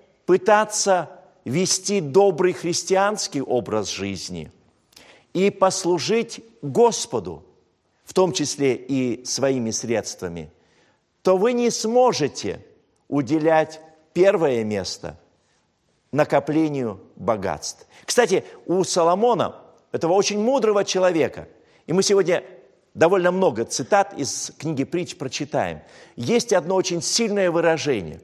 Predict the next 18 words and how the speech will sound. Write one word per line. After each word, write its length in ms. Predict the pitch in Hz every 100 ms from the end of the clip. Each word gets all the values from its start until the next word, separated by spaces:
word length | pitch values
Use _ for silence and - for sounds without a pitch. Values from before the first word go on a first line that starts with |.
| _ _ _ _ -
Очень 240 | 143 151 156
сильное 320 | 190 170 147
выражение, 400 | 147 156 185 151
я 120 | 147
его, 240 | 147 135 - - -
э, 160 | 120 127
позвольте, 400 | 147 139 170 151
процитирую 580 | 139 131 139 220 202
вам, 200 | 147 135
записано 500 | 123 147 165 - 139
оно 260 | 135 135 117 - -
в 80 |
двадцать 400 | 107 139 139 143
третьей 280 | 120 147 139
главе, 260 | 120 147 180
в 60 |
четвертом-пятом 840 | 180 127 143 156 151 127 147 131 127
стихе. 560 | - 143 - 117 80